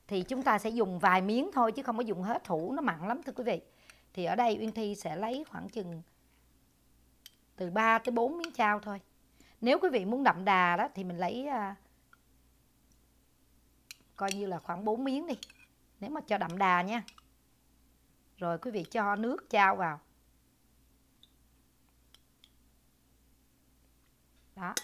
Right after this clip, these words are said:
bốn miếng chao. Coi như trung bình là một miếng chao, hai cái cánh gà nha, thưa quý vị. Nhớ vậy cho nó dễ đi. Rồi quý vị sẽ dùng khoảng chừng một muỗng canh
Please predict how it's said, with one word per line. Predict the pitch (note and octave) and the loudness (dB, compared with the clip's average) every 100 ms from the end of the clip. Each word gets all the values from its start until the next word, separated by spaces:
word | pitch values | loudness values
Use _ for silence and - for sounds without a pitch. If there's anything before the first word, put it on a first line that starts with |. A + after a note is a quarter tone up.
| - - _ _ _ - _ _ - | -10 -16 _ _ _ -20 _ _ -6
bốn | F#3 B3 | -4 -4
miếng | A#3 | -8
chao. | - F#3+ F#3+ - _ - - _ - | -2 -2 -2 -10 _ -20 -20 _ 6
Coi | B3 C4 | 6 6
như | C#4 | 2
trung | C#4+ C#4 | 0 4
bình | A#3 G3+ G3+ | 4 4 6
là | G3 G3 F#3+ G3+ | 6 6 0 0
một | G#3 G#3+ | 2 4
miếng | D#4 | 2
chao, | D#4+ B3 A#3 | 8 8 8
hai | A#3 C4+ | 4 2
cái | C4 | 2
cánh | - F4 | -4 2
gà | C#4 G#3 | 6 8
nha, | F#3+ G#3 | 6 0
thưa | A#3 | -6
quý | B3+ | -2
vị. | G#3 | 0
Nhớ | A#3+ D#4 G#4 | 6 6 6
vậy | A3+ C4 | 2 2
cho | |
nó | C4+ | 0
dễ | B3 F3 G#3 | 4 4 4
đi. | D#4+ C#4+ - - - - - | 2 -2 -8 -20 -20 -20 2
Rồi | G#3 G3+ | 6 6
quý | G3+ C#4+ | 4 0
vị | G3 | 2
sẽ | A3 | 0
dùng | A#3 B3 G#3 F3+ - _ _ _ _ - _ _ | 2 2 2 -4 -14 _ _ _ _ -20 _ _
khoảng | - F3+ B3+ | 2 2 4
chừng | D4 G3+ E3+ - - - _ _ | 2 2 -2 -10 -20 -20 _ _
một | G3 G3+ G3+ G#3 | 2 6 6 6
muỗng | G3+ F#3 A3+ | -2 -2 4
canh | D#4 C#4 B3+ | 10 10 8